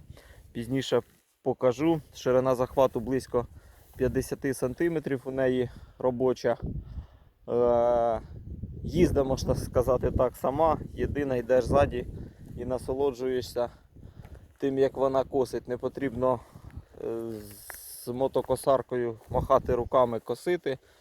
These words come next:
Просто йдеш ззаді, перебиває на мульчу. Ну, робить таки досить цікаво. Мені сподобалось, я ж кажу, в роботі, можливо, пізніше покажу, як буду цю діляночку докошувати ще раз. Гарний звір,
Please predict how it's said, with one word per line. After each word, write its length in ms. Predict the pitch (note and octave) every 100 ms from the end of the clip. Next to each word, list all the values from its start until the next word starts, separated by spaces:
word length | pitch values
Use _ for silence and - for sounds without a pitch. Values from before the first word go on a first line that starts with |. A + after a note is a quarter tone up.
| _ _ - _
Просто 360 | C3+ C#3+ - C3
йдеш 260 | A#2+ C3
ззаді, 400 | A#2 E3 D#3 C3
перебиває 680 | A#2 B2+ C3 C3 C3 C3+ B2+
на 140 | B2
мульчу. 480 | B2 B2+ A#2+ - F3
Ну, 240 | C#3+ D3+ - - -
робить 420 | A#2 D3 C3 B2
таки 380 | B2 A#2 C3+ C3 - - - - - - -
досить 400 | - C#3 - C3+
цікаво. 560 | - C3 - B2+ G#2+ G2+ A2+ - - -
Мені 280 | A#2 C3
сподобалось, 640 | B2+ - C3 F3 D3 C3 B2
я 60 | B2+
ж 80 |
кажу, 160 | - B2
в 60 | A#2+
роботі, 380 | C3 E3+ E3
можливо, 420 | B2+ B2+ B2 C3 A#2+
пізніше 500 | B2+ A#2+ C3 A2+ A#2+
покажу, 440 | B2 B2 B2 E3
як 160 | C3 A#2+
буду 220 | B2 A#2
цю 140 | A#2 A#2+
діляночку 640 | A#2+ B2 A#2+ A#2 - A2+ - - - - -
докошувати 640 | B2+ B2 C3 - B2+ B2 B2+
ще 220 | A#2 D3
раз. 160 | C#3 B2 - - -
Гарний 420 | A#2+ D3 B2 B2
звір, 340 | A2+ C#3+ E3+